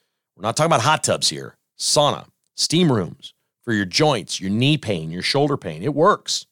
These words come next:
It worked for Arash Amini so well that he now sells them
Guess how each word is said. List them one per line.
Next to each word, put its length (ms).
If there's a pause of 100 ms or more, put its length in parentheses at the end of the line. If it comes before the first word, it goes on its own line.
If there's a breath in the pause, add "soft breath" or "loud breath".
(640)
It 80
worked 260
for 100
Arash 480
Amini 260
so 220
well 480 (360)
that 100
he 80
now 180
sells 520
them 300